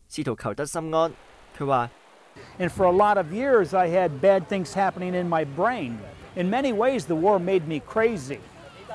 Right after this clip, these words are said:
Speaker 2: When I left here in nineteen seventy, I was not a sane human being. So when I came back here, I just wanted to face my ghosts.
Speaker 1: 帕克話：有好多年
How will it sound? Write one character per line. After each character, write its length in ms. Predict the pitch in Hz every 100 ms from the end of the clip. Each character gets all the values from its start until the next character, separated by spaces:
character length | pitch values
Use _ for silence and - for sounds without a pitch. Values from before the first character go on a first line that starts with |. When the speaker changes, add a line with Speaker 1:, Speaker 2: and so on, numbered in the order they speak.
| -
Speaker 2:
When 120 | 165
I 140 | 214 262
left 280 | 247 269
here 160 | - 170
in 80 | 156
nineteen 360 | 190 190 196 175
seventy, 480 | - 226 202 151
I 100 | 170
was 100 | 202
not 200 | 160 185
a 60 | 139
sane 420 | - - 185 170
human 360 | 156 170 147 131
being. 380 | 175 170 123 107 101 - - - - - - - - - - -
So 140 | - 226
when 160 | 226
I 80 | 233
came 260 | 220 233 214
back 220 | 220 240 254
here, 100 | 262
I 100 | 185
just 240 | 190 -
wanted 240 | 214 202
to 60 | 180
face 320 | - 208 185 -
my 120 | 180 147
ghosts. 300 | 190 139 _ _ _ _ _
Speaker 1:
帕 100 | -
克 140 | 135 139
話： 260 | 113 110 123 _ -
有 100 | -
好 100 | 151
多 140 | - 190
年 220 | 135 -